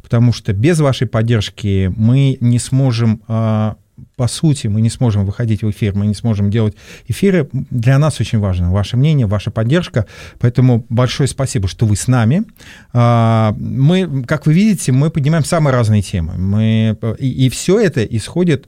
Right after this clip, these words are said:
только из, а, одного источника. Мы хотим понимать, что вам интересно и что для вас актуально. И отвечать, конечно, на те вопросы, на которые, которые задаете вы.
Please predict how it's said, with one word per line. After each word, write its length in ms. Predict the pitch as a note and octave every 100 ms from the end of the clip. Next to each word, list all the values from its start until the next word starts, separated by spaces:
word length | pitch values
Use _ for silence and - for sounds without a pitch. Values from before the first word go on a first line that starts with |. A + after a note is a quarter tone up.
| _
только 460 | C3+ D#3+ - C3 -
из, 320 | A#2+ A#2 G#2+ G#2+
а, 280 | - G#2+ G#2+
одного 380 | G2 G2 G#2 B2+
источника. 460 | A#2+ - F#2 F#2+ G2
Мы 120 | G#2+
хотим 400 | - A#2+ - D#3 - - - -
понимать, 400 | C3 B2 C3+ C#3+
что 320 | - D3+ C#3+
вам 280 | A2 A#2+ G#2+
интересно 600 | A2 G2+ A#2+ E3+ - A#2+
и 40 |
что 220 | - -
для 200 | C#3+ A#2
вас 240 | G#2+ C3 -
актуально. 560 | G#2+ - C3+ A#2+ F#2+ F#2
И 60 | A#2
отвечать, 360 | A#2 B2+ F3+ -
конечно, 320 | B2 - A2
на 60 |
те 140 | G#2+ A2
вопросы, 360 | G#2+ - G#3 -
на 60 |
которые, 400 | B2 A#2+ D#3+ C3+ B2 - -
которые 280 | - D3+ A#2
задаете 480 | A2+ A#2+ A2+ -
вы. 280 | B2 B2+ F#2